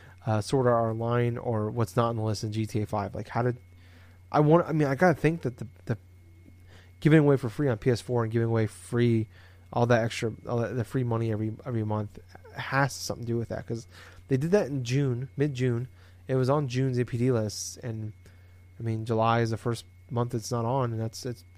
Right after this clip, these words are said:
you know, that's the second month they started to, they get, well, they gave away all, away free in June, so yeah, that's, that's gotta be the reason. But I mean, you look at,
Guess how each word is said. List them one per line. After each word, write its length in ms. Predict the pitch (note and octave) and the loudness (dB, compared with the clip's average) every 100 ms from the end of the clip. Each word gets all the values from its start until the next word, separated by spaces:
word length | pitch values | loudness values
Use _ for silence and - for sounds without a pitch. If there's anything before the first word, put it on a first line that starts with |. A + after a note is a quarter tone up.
| - | -10
you 80 | A2+ | -6
know, 100 | G#2+ | -4
that's 220 | A2+ - | -6 -8
the 80 | A2+ - - - - - - - - | -16 -16 -20 -20 -20 -20 -20 -20 -14
second 360 | - C3+ A#2+ | 4 4 4
month 180 | B2 A#2 | 2 2
they 100 | A#2+ | 0
started 340 | - A#2 A2+ | 0 -2 -2
to, 160 | - C#3 | -8 -4
they 120 | D3 | -4
get, 180 | B2 C3+ | -2 -2
well, 160 | A#2+ A2+ | -2 -2
they 80 | |
gave 120 | A#2 A#2 | -2 0
away 160 | A#2+ | 0
all, 220 | A#2 A#2+ - - D#3 - | 0 -4 -8 -16 -16 -2
away 160 | B2+ A2+ | -2 -2
free 340 | - C#3 B2+ | -6 -2 -2
in 60 | A2+ | 0
June, 340 | B2 A#2+ A2+ | 0 0 -4
so 300 | A#2 A2 G2+ - - - - - - - - - - - - | -4 -4 -4 -10 -20 -20 -20 -20 -20 -20 -20 -20 -20 -8 -2
yeah, 160 | C3 - | -2 -2
that's, 240 | A2+ A2+ - | -4 -4 -2
that's 280 | B2 A2+ - | -4 -4 0
gotta 160 | B2+ | 0
be 80 | B2+ | 2
the 80 | G#2+ | 2
reason. 320 | A#2+ A2+ G#2 | 0 0 -4
But 240 | G#2+ - | -4 -4
I 60 | A#2+ | -6
mean, 140 | A2+ | -4
you 60 | A2+ | -4
look 140 | A#2 | -2
at, 160 | A2+ | -2